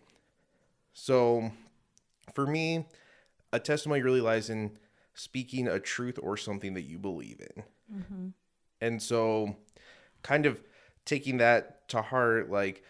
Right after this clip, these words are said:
Speaker 1: a lot of the times we associate in the church, like, testimonies with Christ, testimonies with the church, things like that. But I don't think necessarily that it's limited to that,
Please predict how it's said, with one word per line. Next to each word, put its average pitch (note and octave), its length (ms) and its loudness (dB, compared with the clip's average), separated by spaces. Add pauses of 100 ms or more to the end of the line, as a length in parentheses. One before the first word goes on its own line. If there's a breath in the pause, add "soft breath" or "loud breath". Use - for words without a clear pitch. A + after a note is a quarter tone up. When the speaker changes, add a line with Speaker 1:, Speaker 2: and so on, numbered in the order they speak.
(260 soft breath)
Speaker 1:
a A#2+ 60 0
lot C#3+ 180 10
of C3+ 80 -4
the C#3+ 80 -2
times B2+ 160 -2
we A#2 140 -2
associate A2+ 640 0
in A2 100 -4
the B2 80 -2
church, G2+ 380 -6
like, G2+ 180 -6
testimonies G#2 540 -6
with G#2 160 -10
Christ, - 380 -6
testimonies G#2 560 -6
with G#2 80 -10
the G#2 80 -10
church, - 400 -8
things G#2 200 -6
like F#2+ 140 -8
that. G2 300 0 (500 soft breath)
But A2+ 140 2
I A#2+ 100 0
don't D3 220 0
think D#3+ 200 -6
necessarily A#2+ 360 2
that A2 200 0
it's - 140 -14
limited G#2 640 -4
to G2 100 -14
that, F2+ 420 -4